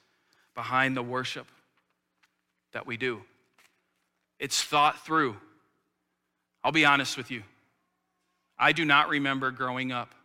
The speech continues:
and most of you know where I grew up. I do not remember reading a lot of scripture in service. I remember the sermon had scripture in it. I don't remember any before that. I don't remember that.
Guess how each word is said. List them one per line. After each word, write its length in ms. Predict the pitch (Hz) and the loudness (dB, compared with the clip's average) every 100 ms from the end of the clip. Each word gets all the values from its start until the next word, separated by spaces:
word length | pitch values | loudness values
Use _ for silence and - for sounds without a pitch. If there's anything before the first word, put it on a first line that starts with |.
| _ _ _ _ _ _ _ - | _ _ _ _ _ _ _ -12
and 100 | 117 | -4
most 220 | 127 123 | -2 -2
of 100 | 131 | -6
you 80 | 131 | -6
know 140 | 127 | -8
where 160 | 123 120 | -8 -8
I 80 | 123 | -8
grew 260 | 123 127 | -6 -4
up. 160 | 120 - _ _ _ _ _ _ - | -4 -8 _ _ _ _ _ _ -6
I 80 | 123 | -4
do 120 | 135 | 0
not 220 | 127 120 | 2 2
remember 480 | 139 135 135 120 104 _ _ _ _ _ _ _ _ _ | 0 -2 -2 -4 -10 _ _ _ _ _ _ _ _ _
reading 300 | 123 120 123 | -8 -4 -4
a 40 | 120 | -2
lot 200 | 113 113 | -4 -4
of 60 | |
scripture 380 | - 123 113 120 | -6 -6 -8 -12
in 80 | 110 | -14
service. 440 | 123 101 - - _ _ _ _ _ _ _ _ _ | -18 -18 -20 -20 _ _ _ _ _ _ _ _ _
I 60 | - | -2
remember 240 | 147 180 | 2 2
the 100 | 185 | 0
sermon 380 | 156 - 175 160 | -2 2 2 0
had 200 | 123 120 | -4 -8
scripture 440 | - 123 117 - 117 | -8 -10 -12 -14 -16
in 80 | |
it. 80 | - _ _ _ _ _ _ _ _ | -18 _ _ _ _ _ _ _ _
I 60 | 123 | -8
don't 100 | 131 | -4
remember 300 | 131 123 110 | -2 -2 -2
any 200 | 117 120 | -4 -6
before 280 | 117 - - | -12 -18 -18
that. 200 | 50 - _ _ _ _ _ _ _ _ _ _ _ _ _ _ | -18 -20 _ _ _ _ _ _ _ _ _ _ _ _ _ _
I 40 | |
don't 140 | - 120 | -8 -4
remember 300 | 123 139 139 | -2 0 0
that. 200 | 104 | -4